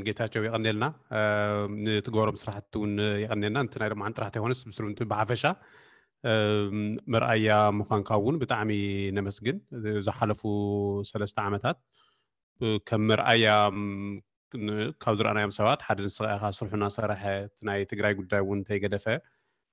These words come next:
እም፣ እሱ ኢልካ ንስኻ ውሽጢ ኮይንካ ስለ ዝስረ-፣ ስለ ዝሰርሖ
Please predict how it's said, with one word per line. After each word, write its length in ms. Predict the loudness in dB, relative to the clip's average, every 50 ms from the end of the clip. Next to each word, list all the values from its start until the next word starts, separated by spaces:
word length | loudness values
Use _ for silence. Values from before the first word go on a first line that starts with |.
| _ _ _ -6
እም፣ 300 | -2 0 0 0 0 0 -2 -4 -6
እሱ 140 | -8 -8 -2 0
ኢልካ 200 | 0 0 2 4 4 4
ንስኻ 320 | 4 2 -6 -6 -2 4 6 8 8 10 10 8 6
ውሽጢ 200 | 4 2 -2 -4 -2
ኮይንካ 200 | -4 -2 -2 -2
ስለ 140 | -4 -2 -4 -4
ዝስረ-፣ 320 | -4 -2 -2 0 0 0 -2 -8 -14 -16 -14
ስለ 180 | -6 -4 2 2 2
ዝሰርሖ 300 | 2 4 2 0 2